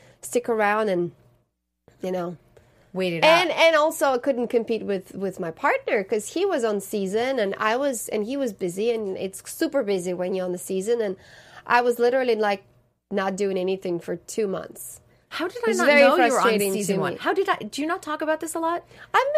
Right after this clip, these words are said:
Speaker 1: mentioned it maybe a few
Speaker 2: A few
Speaker 1: times.
Speaker 2: times, but I was like,
Speaker 1: Well, we
Speaker 2: I
Speaker 1: had to, we had to audition, we had to interview, we had to send them our, um, no, resume,
Speaker 2: Yeah,
Speaker 1: our
Speaker 2: dance
Speaker 1: videos,
Speaker 2: reel,
Speaker 1: our
Speaker 2: yeah.
Speaker 1: dance videos.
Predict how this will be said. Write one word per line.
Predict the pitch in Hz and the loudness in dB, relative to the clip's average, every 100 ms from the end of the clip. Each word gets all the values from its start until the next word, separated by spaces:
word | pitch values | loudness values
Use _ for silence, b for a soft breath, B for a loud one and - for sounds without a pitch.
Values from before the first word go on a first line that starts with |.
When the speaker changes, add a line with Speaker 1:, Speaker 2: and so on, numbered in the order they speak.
| 571 | 2
Speaker 1:
mentioned | - 277 | 2 0
it | 208 | 0
maybe | 202 185 190 | -2 -2 -2
a | |
few | 185 254 233 | -2 -4 -2
Speaker 2:
A | |
few | 196 | -2
Speaker 1:
times. | - - | -2 0
Speaker 2:
times, | 220 208 208 | 0 -2 -4
but | 202 | -4
I | 180 | -4
was | 180 | -4
like, | 185 175 | -4 2
Speaker 1:
Well, | 294 | 4
we | 339 349 | 4 2
Speaker 2:
I | 339 | 2
Speaker 1:
had | 359 | 0
to, | 415 311 | -2 -2
we | 330 | 0
had | 392 427 | -2 -2
to | 427 | -2
audition, | 269 254 269 254 220 | 0 -2 -2 -2 -2
we | 214 | -2
had | 220 214 | -2 -4
to | - | -2
interview, | 233 220 - 208 202 202 196 190 190 190 190 190 b b b - | -2 -2 -6 -4 -2 0 0 0 -2 -2 -4 -6 b b b -8
we | 202 | -8
had | 196 | -6
to | 190 | -6
send | - 208 202 | -2 0 0
them | 190 185 | -2 -4
our, | 185 180 180 180 175 - _ _ | -6 -4 -4 -4 -8 -14 _ _
um, | 185 180 170 165 165 - _ _ _ _ _ _ _ _ - | -8 -8 -8 -10 -12 -18 _ _ _ _ _ _ _ _ -8
no, | 196 165 185 | -8 -8 -8
resume, | 190 185 190 185 170 170 170 190 - | -4 -4 -4 -4 -4 -4 -6 -8 -8
Speaker 2:
Yeah, | 175 139 - | -6 -6 -4
Speaker 1:
our | 190 | -2
Speaker 2:
dance | 190 185 185 | 0 2 2
Speaker 1:
videos, | 185 185 | 0 0
Speaker 2:
reel, | 185 165 156 | 0 0 0
Speaker 1:
our | - - | 0 0
Speaker 2:
yeah. | - | 0
Speaker 1:
dance | 190 196 190 | 0 -2 -4
videos. | 190 190 185 175 185 185 175 - - | -4 -2 -2 -2 -2 -4 -6 -10 -14